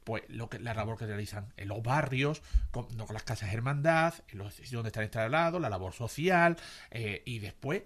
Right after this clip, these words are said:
la identificación sentimental que mucha gente tiene. Esto que siempre se ha hablado de que cuando uno va a una cofradía, pues está viendo ahí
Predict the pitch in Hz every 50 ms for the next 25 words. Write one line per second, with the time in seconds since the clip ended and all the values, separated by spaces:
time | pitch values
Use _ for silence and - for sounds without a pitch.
0 | - - 165 160 143 139 127 117 - 117 - - 120 - - 107 - - 151 165
1 | 180 202 202 - - - - 165 156 143 143 151 139 131 117 110 107 101 - -
2 | 175 190 190 196 202 - - - - - - - 127 113 131 - - 160 - 170
3 | 160 160 156 165 160 165 190 220 226 202 190 202 202 - - - - - - -
4 | - - - - 113 135 120 117 - - 117 123 120 113 - 127 127 135 151 160
5 | 170 175 208 196 180 - 123 113 110 - - - - - - - 101 92 - 107
6 | 107 110 120 113 107 113 117 117 117 110 110 - 120 117 - 139 151 156 180 180
7 | 185 196 196 - 127 110 101 - 117 107 117 117 107 110 107 139 175 185 -